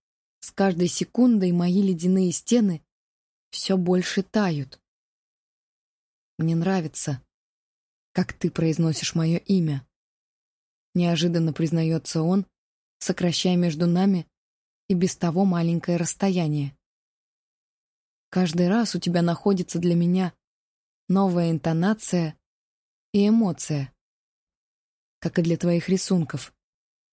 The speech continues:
Цветы всегда разных цветов. Какой расцветки они будут сегодня?"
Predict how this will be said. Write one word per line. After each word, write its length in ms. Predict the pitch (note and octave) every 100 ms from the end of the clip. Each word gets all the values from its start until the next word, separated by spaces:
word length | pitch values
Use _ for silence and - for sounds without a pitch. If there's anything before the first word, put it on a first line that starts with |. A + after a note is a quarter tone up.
| _ _ _ _
Цветы 580 | - E3 D#3+ G3 A3+ A3 _ _ _ _ _ _ _ _ _
всегда 440 | - F#3 F#3+ F#3+ E3
разных 420 | D3+ C#3 D3+ -
цветов. 540 | F3+ F3 E3 C3+ - _ _ _ _ _ _ _ _ _ _ -
Какой 280 | F3+ C4 C4
расцветки 500 | G#3+ - G3 - F#3
они 160 | F#3+
будут 280 | F3 F3+ E3
сегодня?" 600 | - G#3 G3 D3 D#3